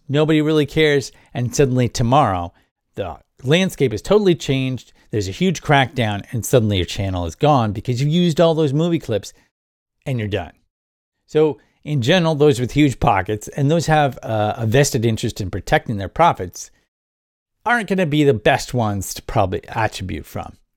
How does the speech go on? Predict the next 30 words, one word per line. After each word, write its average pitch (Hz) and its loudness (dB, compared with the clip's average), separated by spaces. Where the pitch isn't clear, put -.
You're 139 4
better 156 4
off 123 0
going 110 -4
for - -10
smaller 127 2
creators, 127 -4
those 135 4
who 113 -6
are 104 -4
making 147 0
it 127 -2
themselves, 131 -2
those 170 4
who 143 -2
recognize 113 -2
that 139 0
we're 135 4
in 170 0
it 208 -2
together, 117 2
that 107 -2
we're 110 -4
all 143 4
standing 120 0
on 104 -2
the 90 -4
shoulders 135 4
of 104 0
giants, 113 -2